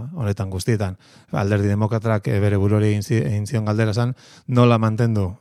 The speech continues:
munduko hegemonia, alegia, nola, nola eutxi, eh, bueno, borroka imperialistari, nola mantendu menpean hirugarren mundutzat hartzen ditugun, eh,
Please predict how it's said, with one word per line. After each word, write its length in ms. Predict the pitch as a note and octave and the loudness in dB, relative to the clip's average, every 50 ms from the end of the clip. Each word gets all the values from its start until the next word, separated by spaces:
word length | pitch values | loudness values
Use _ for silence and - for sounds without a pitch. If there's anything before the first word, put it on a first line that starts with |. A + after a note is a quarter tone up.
| _ - | _ -14
munduko 420 | G3 - G#2+ A2 A#2 A2+ - A#2+ | -8 -6 -2 0 0 0 2 0
hegemonia, 500 | G#2 - A#2+ G#2+ G#2 G#2 A2+ A#2 A2 G2 G2 | 0 0 0 -2 0 0 0 0 0 0 0
alegia, 260 | G2 G2+ G#2+ G2+ F#2+ | 0 0 0 0 -2
nola, 320 | F#2+ G#2 A2 A2 A2 G#2 G2+ B2 - _ _ - - - - _ | 0 0 0 2 2 0 0 -4 -6 _ _ -20 -20 -20 -16 _
nola 160 | - C#3 B2 A#2 | -2 0 2 2
eutxi, 380 | A2+ A2+ A2+ - - A2 F#2+ F2+ G#2+ D#3+ - | 2 2 0 0 -2 -4 -4 -4 -6 -12 -12
eh, 1040 | - C#3+ A2 G2+ G2 F#2+ F#2 F2+ F2+ F2 F2 F2+ F2 E2 E2+ F2 F2+ F#2+ G#2 A#2+ B2+ - _ _ _ _ _ _ _ _ _ | -10 -8 -6 -6 -6 -6 -6 -8 -8 -8 -10 -10 -12 -14 -14 -16 -16 -16 -16 -18 -18 -20 _ _ _ _ _ _ _ _ _
bueno, 320 | D3 B2+ A2+ A#2+ D#3+ - - _ _ | 0 0 2 0 -2 -6 -12 _ _
borroka 340 | - G#2+ G#2+ G#2 G#2 - A2+ | -4 -2 0 0 0 -2 -2
imperialistari, 720 | G2+ G2+ A2 G#2+ A2 A2 A#2 A#2+ A2+ - C3+ C3+ F3 F#3 - _ _ _ _ _ _ _ _ _ _ _ | -2 0 0 2 2 4 2 2 2 2 2 2 2 0 -2 _ _ _ _ _ _ _ _ _ _ _
nola 240 | - C#3 A#2 A2 G#2+ | -4 -2 0 0 2
mantendu 400 | G#2 G#2 G#2+ G#2 B2 A#2 A2+ A2+ | 0 0 -2 -2 -2 -2 0 0
menpean 480 | A2 A2 G#2+ A2 G#2+ B2+ A#2+ A2 G2+ - | 0 0 -2 0 0 0 2 2 0 -4
hirugarren 560 | - - C3 A2 A2+ A2+ G#2+ G#2 G#2+ G#2 G#2+ G#2 | -4 -2 0 2 4 4 4 4 2 0 0 0
mundutzat 540 | G#2 G#2+ G#2+ A2+ A#2+ - A#2 G#2 G2 - _ _ - - - - - - | 0 0 0 0 0 0 -2 -4 -4 -6 _ _ -20 -20 -20 -20 -10 -4
hartzen 320 | E3+ - - - B2 A2+ G#2+ | -4 -4 -2 -4 -4 -4 -4
ditugun, 420 | G#2 G2+ A#2+ A2+ G#2+ G#2+ A2 A2 | -2 -2 0 0 0 0 0 0
eh, 360 | A2 G#2+ G#2+ A2 A2 A2 G#2+ | 0 0 0 0 -2 -2 -4